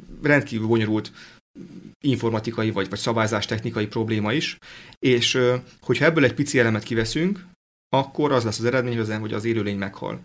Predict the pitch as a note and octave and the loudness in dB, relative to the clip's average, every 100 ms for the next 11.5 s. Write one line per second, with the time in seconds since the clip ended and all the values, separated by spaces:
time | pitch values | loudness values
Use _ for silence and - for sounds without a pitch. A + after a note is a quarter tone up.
0 | - - - A#2 C3+ F#3 F3+ F3 D3 C#3 | -18 -18 -6 0 4 4 2 2 0 0
1 | B2 C3+ - A2+ A2+ D#3 F3+ - _ _ | 0 -2 -4 -6 -4 -4 -6 -12 _ _
2 | _ _ _ - - - _ - A#2 A2+ | _ _ _ -20 -20 -20 _ 0 2 6
3 | A2+ A2+ A2+ - - _ _ C3 C3 D3+ | 6 4 0 -10 -20 _ _ 0 4 6
4 | C3+ A#2+ A#2 A#2 A2 A2 B2 C#3 D#3+ D3 | 6 4 -2 -4 -4 -2 -2 -2 -2 -2
5 | C#3 B2+ A#2 G#2 C3 C#3 B2+ A#2 B2 A2+ | -2 -2 -2 -2 -2 -2 0 0 0 2
6 | A2+ A#2 A#2 A2 A2 - F3 D3 C3+ - | 2 0 -2 -4 -4 -4 -2 2 0 2
7 | A#2+ A#2+ B2+ A#2+ - A#2 - C3 E3+ F3+ | 0 0 0 -2 -2 -4 -4 -2 0 -2
8 | - - - _ _ _ _ _ - A#2+ | -6 -18 -20 _ _ _ _ _ 0 2
9 | B2 D3 D3 G3 G3 _ - - E3 C#3 | 4 2 2 -2 -2 _ -6 0 2 4
10 | C3 B2+ A#2+ A2+ A#2+ A2+ B2+ A#2+ A2+ A#2 | 4 4 4 4 0 0 0 0 -2 -2
11 | G#2 A#2 A2 C#3+ F3+ | -2 -4 -2 0 -2